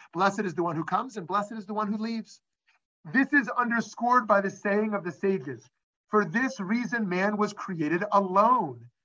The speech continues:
in order that all future generation, generations should know that anyone who descends from Adam," which refers not only to Jews, but to all descendants of Adam, all humanity, including non-Jews,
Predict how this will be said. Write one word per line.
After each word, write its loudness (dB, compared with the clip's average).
in -2
order -2
that -2
all 6
future -2
generation, 0
generations -2
should -4
know 2
that 0
anyone 4
who 0
descends -2
from -2
Adam," 2
which -4
refers 2
not 0
only -4
to -8
Jews, -2
but -4
to -10
all 8
descendants -2
of -2
Adam, 0
all 6
humanity, -6
including -2
non-Jews, -4